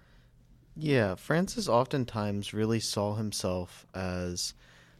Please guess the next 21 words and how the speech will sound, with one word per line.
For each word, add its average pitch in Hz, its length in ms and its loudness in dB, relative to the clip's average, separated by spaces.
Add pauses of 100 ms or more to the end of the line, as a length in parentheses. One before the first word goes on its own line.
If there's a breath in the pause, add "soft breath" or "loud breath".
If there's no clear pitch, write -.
(160 soft breath)
kind 151 320 2
of 160 240 4
perpetually 113 800 0
making 98 720 -2
reparation 98 720 -2
for 95 240 -6
his, 95 360 -2
his 104 180 -4
own 98 180 0
past 85 480 -6
and 92 180 -8
for 98 160 -4
his 87 120 -4
sins. 92 480 -4
I 95 40 -6
mean, 104 140 -2
so 117 120 -2
he 120 60 4
was 123 120 2
very 151 200 6
cognizant 110 800 0